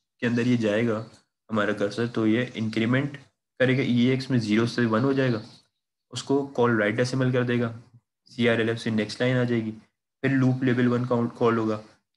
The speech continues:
ये ईसीएक्स टेन से नाइन हो जाएगा, नाइन के बाद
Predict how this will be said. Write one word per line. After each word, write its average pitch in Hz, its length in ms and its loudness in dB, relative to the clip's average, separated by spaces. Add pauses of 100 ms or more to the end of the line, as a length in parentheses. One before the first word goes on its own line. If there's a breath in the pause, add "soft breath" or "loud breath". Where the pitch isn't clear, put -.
ये 120 100 0
ईसीएक्स 123 680 -2
टेन 117 160 -2
से 120 140 -4
नाइन 107 240 0
हो 131 60 0
जाएगा, 110 340 -2 (680)
नाइन 113 220 -2
के 123 100 -2
बाद 117 360 -4